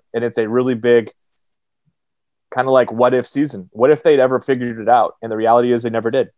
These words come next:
The reality is this whole season came and it went. It came faster than normal 'cause it's half the length of a normal season. Only played seven games. But for me, it's always gonna be a season where I look at it and go, like, they just never played.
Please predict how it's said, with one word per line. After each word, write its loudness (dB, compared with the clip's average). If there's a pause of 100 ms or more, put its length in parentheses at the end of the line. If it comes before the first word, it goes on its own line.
(140)
The -12
reality 2
is -4
this -6
whole -2
season -8
came -6
and -8
it -8
went. -6
It -16
came -8
faster -2
than -4
normal -2
'cause -18
it's -20
half -6
the -8
length -2
of -8
a -12
normal -6
season. -14
Only -10
played -6
seven -4
games. -12 (840)
But -2
for -4
me, -2
it's -2
always 2
gonna -4
be -4
a -2
season -6
where 0
I 0
look -2
at 4
it 0
and -10
go, 2
like, 0 (1600)
they 0
just -8
never -2
played. 0